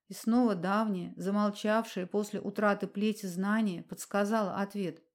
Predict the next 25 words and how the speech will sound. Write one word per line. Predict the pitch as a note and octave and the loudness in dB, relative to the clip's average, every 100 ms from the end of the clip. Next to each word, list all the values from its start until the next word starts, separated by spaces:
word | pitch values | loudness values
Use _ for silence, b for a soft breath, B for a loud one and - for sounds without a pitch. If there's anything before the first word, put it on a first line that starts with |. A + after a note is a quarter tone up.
| _ _ _ | _ _ _
А | G#3 | 6
ничего. | C4+ D#4+ - D#4 F#3 D#3 - _ _ _ _ _ | 6 6 2 -2 -2 -6 -14 _ _ _ _ _
Выживет | A#3+ D#4+ C#4 F3+ E3 F3+ | 0 2 2 -2 -4 -4
мир, | E3 D#3 - _ | -4 -4 -8 _
угомонятся | G#3+ G#3 A#3+ C4+ D#4+ D#4 - | -2 6 8 8 8 6 -2
псы, | - - A#3+ G#3+ - | -8 -2 -2 -2 -2
передрав | G#3+ A3 G#3 G#3+ F#3+ | 2 4 4 4 2
друг | G3 G3 | 0 -4
другу | G3 F#3+ G#3 | -2 -2 -2
глотки, | F#3+ G3+ F#3 - F#3 - _ _ _ | 0 0 0 -2 -10 -10 _ _ _
и | G#3+ | -8
станет | - D4+ D#4 A#3+ - | 0 6 8 8 4
во | |
главе | F#3+ F#3+ G3+ G3+ | 0 2 0 -2
стаи | - C4+ C4 | 0 2 4
сильнейший. | - F3+ F3 F3+ F#3 - - - _ _ _ _ - | 2 -2 0 0 0 -2 -10 -14 _ _ _ _ -6
И | F#3 | -2
будет | A#3 C4+ G#3+ | 2 4 2
держать | E3+ G#3+ G#3 B3 C#4 C#4 | 2 0 2 2 2 2
он | G3+ | 0
власть | G3+ G#3+ G3 - | 2 2 0 -6
столько, | - - D4+ B3+ - | -8 0 0 0 -6
сколько | - - C4+ C#4 | -6 0 0 2
сил | C4+ C4+ G3+ | -2 0 -2
хватит. | - F3+ D4+ - | -2 -4 -4 -4